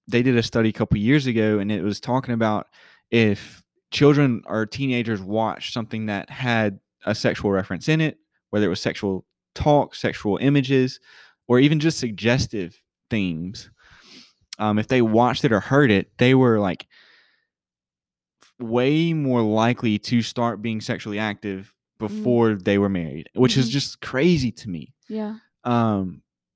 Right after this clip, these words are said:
Speaker 1: because oftentimes we see, like, we see those things as innocent,
Speaker 2: Yeah.
Speaker 1: which is so sad. We see those suggestive images or those suggestive words, those crude
Speaker 2: Mm-hmm.
Speaker 1: jokes as funny, and we celebrate them and often make them or
Speaker 2: Yeah.
Speaker 1: whatever,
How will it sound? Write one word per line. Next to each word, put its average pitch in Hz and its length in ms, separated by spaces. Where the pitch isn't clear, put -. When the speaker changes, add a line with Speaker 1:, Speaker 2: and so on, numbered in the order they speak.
Speaker 1:
because 127 460
oftentimes 139 560
we 117 100
see, - 280
like, 107 300
we 127 200
see 156 220
those 123 220
things 107 220
as 92 180
innocent, 87 440
Speaker 2:
Yeah. 220 200
Speaker 1:
which 208 260
is 110 100
so 117 280
sad. 90 260
We 113 140
see 139 220
those 120 500
suggestive 113 720
images 101 480
or 101 160
those 104 400
suggestive 117 640
words, 104 320
those 107 180
crude 113 360
Speaker 2:
Mm-hmm. - 20
Speaker 1:
jokes 104 400
as 101 280
funny, 131 520
and 92 120
we 98 340
celebrate 117 600
them 98 220
and 87 160
often 113 320
make 143 260
them 107 340
or 90 200
Speaker 2:
Yeah. 214 140
Speaker 1:
whatever, 107 480